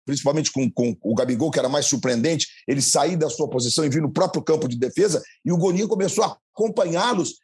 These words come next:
e, e, e quando não conseguia disputar a bola, matava a jogada com falta. É,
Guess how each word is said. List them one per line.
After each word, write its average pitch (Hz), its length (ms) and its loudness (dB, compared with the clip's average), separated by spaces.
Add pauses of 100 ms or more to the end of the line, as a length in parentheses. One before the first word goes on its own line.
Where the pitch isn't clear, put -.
(120)
e, 180 80 4
e, 156 440 0
e 143 160 -4
quando 214 240 0
não 220 100 0
conseguia 196 380 0
disputar 190 360 -2
a - 20 0
bola, 208 220 2
matava 226 420 0
a 240 40 0
jogada 226 280 0
com 240 140 -6
falta. - 400 0 (200)
É, 104 160 -2